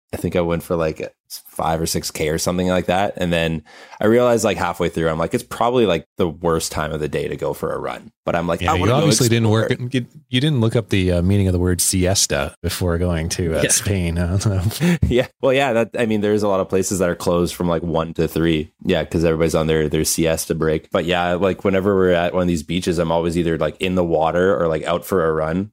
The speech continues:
Speaker 1: And, like, Sabrina's just, like, reading a book and, like, relaxing.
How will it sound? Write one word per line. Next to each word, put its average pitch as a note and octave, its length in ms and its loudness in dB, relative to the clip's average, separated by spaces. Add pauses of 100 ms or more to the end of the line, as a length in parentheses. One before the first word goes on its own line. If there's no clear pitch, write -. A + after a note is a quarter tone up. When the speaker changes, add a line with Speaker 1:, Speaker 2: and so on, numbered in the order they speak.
(160)
Speaker 1:
And, F2+ 100 0
like, E2+ 140 0
Sabrina's F2 460 0
just, - 200 -2
like, E2+ 160 0
reading E2 280 0
a D#2+ 40 2
book D2+ 340 -4
and, D#2 120 -2
like, D2+ 320 -6 (140)
relaxing. E2 760 0